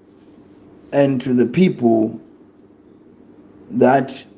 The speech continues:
those prophecies are to, they matter to them.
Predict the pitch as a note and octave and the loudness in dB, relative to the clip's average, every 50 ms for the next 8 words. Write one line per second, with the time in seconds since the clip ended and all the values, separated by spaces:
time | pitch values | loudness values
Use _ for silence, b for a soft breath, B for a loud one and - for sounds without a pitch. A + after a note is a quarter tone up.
0 | - - A#2+ B2+ C3+ D3 C#3+ - - C#3+ - C#3 C3+ C3+ B2 A#2+ A#2+ A#2 A2+ - | -16 -6 0 2 2 2 2 0 -4 -6 -2 -2 0 0 0 -4 -6 -10 -12 -8
1 | - A#2+ G#2 G#2 G#2 - - A#2+ A2+ G#2+ G2 G2 - - - - F#3+ F3+ C#3+ F2+ | -6 -6 -6 -6 -10 -14 -10 -8 -8 -8 -8 -10 -14 -12 -4 -2 0 0 0 -2
2 | C#2+ - - - - - - - - - _ - - - - - - - - - | -6 -10 -18 -20 -20 -20 -20 -20 -20 -20 _ -20 -20 -20 -20 -20 -20 -20 -20 -20
3 | - - - _ - - - - - - - - - - - - - - B2+ B2+ | -20 -20 -20 _ -20 -20 -20 -20 -20 -20 -20 -20 -20 -20 -20 -20 -14 -4 0 2
4 | A#2+ A#2+ A#2+ B2 C3+ C#3 C#3 C#3+ - - A#2 G2+ - G2 F#2+ F#2 F#2+ - F#2+ F#2+ | 4 4 4 4 2 2 0 -2 -2 -2 -6 -6 -8 -12 -14 -12 -12 -12 -14 -14
5 | - | -16